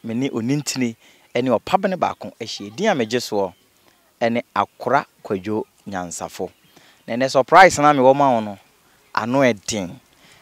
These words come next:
Ɛno nti, viewers, two A J T V, bɔ wo ho mmɔden sɛ wobɛdi yɛn akyi kamakama paa, na wo ne yɛn atu anammɔn. Na megye di yie sɛ ne yie yɛ mu nti, ɛna biribi a ɛnnɛ ɛwɔ ha a wohunu no aba ne saa.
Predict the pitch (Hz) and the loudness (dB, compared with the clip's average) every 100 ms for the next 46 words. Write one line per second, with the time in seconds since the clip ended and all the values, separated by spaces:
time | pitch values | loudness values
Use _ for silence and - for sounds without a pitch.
0 | _ - 117 131 135 127 170 127 101 - | _ -6 -4 -2 -2 4 8 8 6 2
1 | 165 160 147 - 127 110 87 - - - | 4 6 4 4 2 2 -4 -12 -20 -20
2 | _ _ 120 120 123 180 151 127 123 113 | _ _ 4 4 4 0 2 2 2 -2
3 | 110 _ - - - - 110 156 160 156 | -8 _ -20 -20 -10 -4 -2 4 4 6
4 | 175 131 117 - - 170 156 - 165 120 | 4 4 2 0 -2 0 0 2 2 2
5 | 120 107 98 87 _ - - _ 131 135 | 2 0 0 -6 _ -20 -20 _ 0 2
6 | - 165 170 135 - 156 120 104 110 107 | 2 2 6 4 8 8 8 4 0 -2
7 | 104 _ _ - - - 120 120 120 127 | -6 _ _ -20 -20 -6 0 4 2 0
8 | 117 175 208 226 165 156 151 170 240 147 | -2 -2 2 6 6 4 0 4 6 4
9 | 147 139 123 - 120 _ _ _ _ _ | 2 -2 -4 -8 -10 _ _ _ _ _
10 | 147 147 110 107 135 190 127 113 120 117 | 0 2 -2 -4 2 6 6 4 2 -2
11 | _ _ _ _ 110 127 127 139 95 - | _ _ _ _ 4 4 6 6 6 2
12 | _ 139 139 123 107 95 92 - - - | _ -2 0 2 0 -2 -6 -14 -20 -20
13 | _ 123 123 131 107 - 95 90 | _ 2 6 6 4 0 2 2